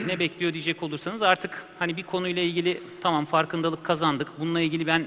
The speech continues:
gelişmem lazım noktasındayız. Ondan sonra, e, burada ise yapmamız gereken şey aslında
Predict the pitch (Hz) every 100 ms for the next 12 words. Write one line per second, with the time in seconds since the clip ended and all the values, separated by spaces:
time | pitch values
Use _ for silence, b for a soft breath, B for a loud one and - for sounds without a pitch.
0 | 143 151 151 - 170 165 151 151 160 143
1 | 156 - 160 165 165 156 - - B B
2 | B B B 139 139 131 127 139 180 -
3 | - 160 147 156 202 254 214 214 240 -
4 | - B B B B 175 185 214 233 208
5 | 190 175 175 160 208 165 - 156 214